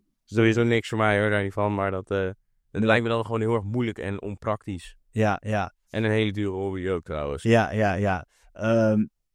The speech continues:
Speaker 2: nou ja, als we de normale mensen erbij pakken. Kijk, voor de nom-, normale mens is het advies, eh, dat komt vanuit de Gezondheidsraad, is het nul komma acht. En zij adviseren dan voor een, een veganist, ik geloof
Speaker 1: Nul komma acht
Speaker 2: één
Speaker 1: gram eiwit per kilo lichaamsgewicht.
Speaker 2: Ja,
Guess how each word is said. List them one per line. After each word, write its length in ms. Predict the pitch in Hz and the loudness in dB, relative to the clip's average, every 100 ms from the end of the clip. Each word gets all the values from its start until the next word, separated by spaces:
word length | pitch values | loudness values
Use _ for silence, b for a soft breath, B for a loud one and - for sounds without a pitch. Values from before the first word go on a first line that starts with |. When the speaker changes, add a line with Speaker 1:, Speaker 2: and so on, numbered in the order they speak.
| _ | _
Speaker 2:
nou 180 | 110 107 | -2 0
ja, 40 | |
als 120 | 95 | 0
we 120 | 113 110 | -2 2
de 120 | 120 | 4
normale 540 | 120 113 110 123 131 | 4 6 8 6 4
mensen 640 | 123 120 120 117 113 104 | 2 0 0 -2 -2 0
erbij 340 | 101 101 104 110 | -2 0 0 0
pakken. 400 | 107 104 113 123 | -2 -2 -4 -4
Kijk, 240 | 104 98 | -4 -6
voor 300 | - 101 101 | -4 -2 -2
de 80 | 95 | -2
nom-, 240 | 104 101 - | -2 -2 -4
normale 420 | 107 104 107 120 | -2 2 4 4
mens 320 | 117 113 107 | 2 0 -4
is 140 | 104 98 | -8 -14
het 120 | 98 | -14
advies, 600 | 98 - - 104 - - | -14 -10 -6 -6 -6 -18
eh, 200 | - 92 | -14 -8
dat 180 | 90 - | -8 -6
komt 160 | 95 87 | -8 -4
vanuit 220 | 92 90 | -4 -4
de 60 | |
Gezondheidsraad, 800 | 98 - 101 90 90 92 92 87 | -6 -2 -2 -2 -2 -4 -4 -8
is 80 | 92 | -10
het 100 | 92 | 0
nul 180 | 104 98 | 4 4
komma 220 | 98 92 | 4 2
acht. 340 | 98 123 - | 2 0 -2
En 140 | - 101 | -8 -4
zij 140 | 98 | -4
adviseren 560 | 82 - 92 92 95 92 | -6 -6 -2 0 0 0
dan 260 | 92 92 | 0 -2
voor 320 | 90 95 92 87 | -2 0 0 0
een, 260 | 90 87 | -2 -4
een 60 | 92 | -6
veganist, 680 | - 92 92 95 98 - - | -2 -2 2 2 2 0 -10
ik 140 | 90 | -8
geloof 180 | 95 95 | -2 0
Speaker 1:
Nul 80 | 101 | 2
komma 160 | 104 | 4
acht 100 | 104 | 4
Speaker 2:
één 80 | - | 2
Speaker 1:
gram 220 | 101 98 | -4 -4
eiwit 360 | - 98 95 95 | -4 -4 -4 -2
per 140 | 104 | -2
kilo 200 | 95 95 | -2 -4
lichaamsgewicht. 460 | 90 82 - - 113 | -4 -6 -10 0 4
Speaker 2:
Ja, 120 | 107 | 4